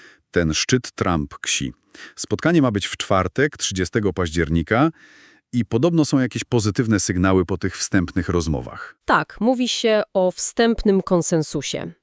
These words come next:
Speaker 2: Podobno groźba tych stu procent ceł na chińskie towary została przynajmniej na razie odłożona, a Chiny mają więcej kupować soi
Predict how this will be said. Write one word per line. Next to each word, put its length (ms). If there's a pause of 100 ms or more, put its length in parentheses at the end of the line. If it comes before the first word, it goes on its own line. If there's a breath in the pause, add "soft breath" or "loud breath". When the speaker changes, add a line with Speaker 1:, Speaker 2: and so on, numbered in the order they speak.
Speaker 2:
Podobno 480
groźba 400
tych 160
stu 300
procent 440
ceł 280
na 120
chińskie 360
towary 460
została 460
przynajmniej 640
na 160
razie 280
odłożona, 640 (560 loud breath)
a 80
Chiny 400
mają 360
więcej 360
kupować 440
soi 420